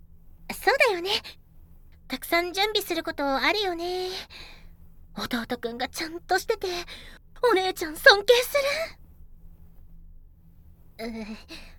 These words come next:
う、怒ってるよね。急だもんね。人参さんちゃんと食べるから、弟くんがあーんして。よし、食べたら準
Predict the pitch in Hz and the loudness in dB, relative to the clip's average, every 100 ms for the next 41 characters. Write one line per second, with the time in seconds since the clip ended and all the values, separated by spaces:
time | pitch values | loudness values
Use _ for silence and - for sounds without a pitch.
0 | - - - - - - - - 269 - | -18 -18 -18 -18 -18 -20 -14 -4 -4 -4
1 | 440 - 339 277 226 277 - - - - | -4 2 2 2 -2 -8 -10 -14 -20 -20
2 | - - - - - - - - 254 349 | -20 -20 -20 -20 -20 -20 -18 -10 -6 -2
3 | 403 508 466 359 359 403 427 440 - - | 0 0 0 -2 -4 -4 -4 -6 -8 -12
4 | - - - - - - - - - - | -12 -16 -20 -20 -20 -20 -18 -18 -18 -18
5 | - 359 349 381 359 370 403 415 427 508 | -4 0 2 2 2 0 8 8 8 6
6 | 466 494 539 539 508 508 427 415 427 - | 8 6 6 8 8 8 6 2 0 -4
7 | 233 262 240 240 254 226 233 262 277 269 | -2 0 0 0 0 0 4 6 8 6
8 | 269 - 285 - - - - _ _ _ | 0 0 0 0 -6 -20 -20 _ _ _
9 | _ _ _ _ _ _ _ _ _ _ | _ _ _ _ _ _ _ _ _ _
10 | _ - 220 285 539 - - - _ _ | _ -8 2 6 6 4 -10 -14 _ _
11 | - 539 - 349 - 466 453 - - 427 | 8 8 8 4 4 2 -10 -14 -2 2